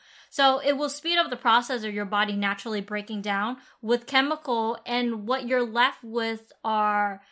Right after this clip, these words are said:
uh, sort of like just waste water.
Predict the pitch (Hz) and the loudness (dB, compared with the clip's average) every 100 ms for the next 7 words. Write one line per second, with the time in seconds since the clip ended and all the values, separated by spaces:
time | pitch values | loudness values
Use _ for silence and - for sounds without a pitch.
0 | _ _ _ 226 214 208 320 370 349 311 | _ _ _ -2 -2 -2 -2 -2 0 -2
1 | 226 247 220 - 214 190 214 262 320 - | -2 -4 -6 -8 -12 -8 -8 -8 -10 -16
2 | - 277 285 349 | -8 -2 -2 -2